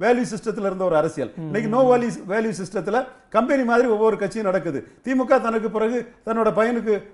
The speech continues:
Speaker 1: அஹ், போகணும்னு ஸ்டாலின் நினை-, நினைக்கிறது இயல்பு.
Speaker 2: ஓகே.
Speaker 1: அஹ், கருணாநிதிக்கு மகா எனக்கு தான் கிடைக்கணும்னு, அஹ், கனிமொழி வந்து நான் ஸ்டாலினை ஒத்துக்கலாம், உதயநிதி ஸ்டாலினை ஒத்துக்க முடியாதுன்னு கனிமொழி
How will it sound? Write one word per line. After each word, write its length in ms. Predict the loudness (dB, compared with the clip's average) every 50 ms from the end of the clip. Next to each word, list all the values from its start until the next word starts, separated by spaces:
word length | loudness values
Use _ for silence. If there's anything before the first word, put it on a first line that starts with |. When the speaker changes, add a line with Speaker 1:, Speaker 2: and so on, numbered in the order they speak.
| -16 -8 -2
Speaker 1:
அஹ், 200 | 2 2 4 4
போகணும்னு 300 | 2 0 0 0 0 -2
ஸ்டாலின் 420 | 0 2 2 2 4 2 2 0
நினை-, 220 | 0 -2 -2 -4 -2
நினைக்கிறது 360 | -2 -2 -2 -2 -4 -4 -2
இயல்பு. 400 | 0 0 0 0 0 -4 -6 -8 -8
Speaker 2:
ஓகே. 220 | -12 -12 -12 -8 -4
Speaker 1:
அஹ், 160 | -4 -2 2
கருணாநிதிக்கு 600 | 2 2 2 2 2 2 0 0 0 0 0 2
மகா 240 | 2 2 4 4 4
எனக்கு 280 | 2 2 0 -2 -2 -2
தான் 160 | -2 -2 -2
கிடைக்கணும்னு, 440 | -2 -2 -2 -4 -4 -4 -4 -6 -8 -10 -14 _ _ -6 -2
அஹ், 380 | 0 2 2 2 0 -4 -2 0
கனிமொழி 400 | 0 0 0 0 0 0 0 0
வந்து 320 | 0 0 -2 -4 -4 -4
நான் 120 | -4 -4
ஸ்டாலினை 360 | 0 2 2 2 2 0 -2 -4
ஒத்துக்கலாம், 380 | -4 -4 -4 -4 -4 -4 -4 -8 -14 -12 -6
உதயநிதி 320 | -4 -2 -2 -2 -2 -2
ஸ்டாலினை 300 | -2 -2 -2 0 0 -2
ஒத்துக்க 220 | -6 -6 -6 -8 -6
முடியாதுன்னு 300 | -4 -2 -2 -2 -2 -4
கனிமொழி 360 | -4 -2 -4 -4 -4 -6